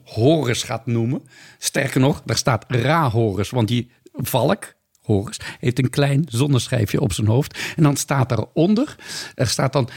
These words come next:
die zich, dus Ra Horus, de levende Ra Horus, eh, verheugt zich in de Aget, dus in de horizon. Dat is de eerste cartouche. In de tweede cartouche, daar staat dan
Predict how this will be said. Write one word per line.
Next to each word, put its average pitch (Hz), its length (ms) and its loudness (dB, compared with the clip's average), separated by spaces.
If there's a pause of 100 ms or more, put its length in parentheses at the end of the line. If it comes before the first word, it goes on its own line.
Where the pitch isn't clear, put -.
(120)
die 156 360 2
zich, 175 320 -2
dus 120 220 0
Ra 139 420 0
Horus, 151 400 0
de 113 100 0
levende 131 400 2
Ra 143 220 0
Horus, 165 460 0 (340)
eh, 123 220 4
verheugt 117 680 0
zich - 280 0 (180)
in 180 240 4
de 113 160 0 (640)
Aget, 147 580 0
dus 117 220 2
in 143 160 2
de 110 60 2
horizon. 147 540 2 (840)
Dat - 200 -20
is - 140 -12
de 95 100 -6
eerste 123 400 -4
cartouche. - 440 -4
In 120 100 2
de 101 140 0
tweede 170 320 2
cartouche, - 580 -2 (340)
daar 123 160 -2
staat 127 400 -2
dan 202 280 2